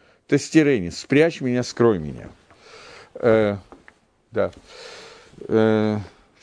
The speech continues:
щас, момент. То есть, он просит от Всевышнего Идбарах, так же, как он сохраняет внутреннюю часть. Теперь он объясняет, что зеница ока или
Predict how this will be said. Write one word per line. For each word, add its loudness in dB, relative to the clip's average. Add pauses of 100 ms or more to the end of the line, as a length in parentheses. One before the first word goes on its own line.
щас, -4 (340)
момент. -2 (720)
То 8
есть, -6 (720)
он 2
просит -2 (140)
от 2
Всевышнего 0
Идбарах, 0 (560)
так 4
же, -8
как -6
он 0 (440)
сохраняет 0
внутреннюю 0
часть. 0 (480)
Теперь 0
он -4 (100)
объясняет, 0
что -6
зеница 0
ока 2
или -2